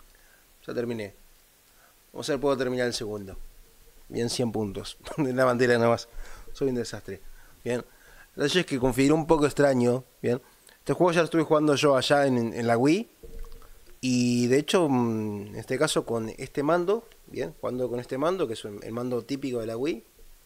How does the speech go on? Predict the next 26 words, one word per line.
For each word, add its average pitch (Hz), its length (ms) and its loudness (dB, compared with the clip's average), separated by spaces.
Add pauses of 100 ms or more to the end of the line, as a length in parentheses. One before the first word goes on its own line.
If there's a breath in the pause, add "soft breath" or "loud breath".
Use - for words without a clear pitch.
(140)
Bien. 143 260 -6 (800 soft breath)
Es, 123 760 0 (120)
es 151 180 -12
mucho 208 240 -2
más 165 160 2
fácil, 147 320 -6
este 127 180 -6
tipo, 135 240 -8
este 147 120 -8
juego 156 200 0
es 151 120 -4
mucho 135 280 -4
más 123 140 -2
sencillo, 110 580 -8
¿bien? 135 180 -4 (800 loud breath)
Eh, 123 540 2
para 123 400 4
lo, 117 500 -2 (320)
en 117 60 -16
este 139 160 -4
caso, 139 260 0
para 110 160 -2
juegos 131 560 0 (760)
de 120 140 -8
este 123 120 -4
estilo, 196 460 0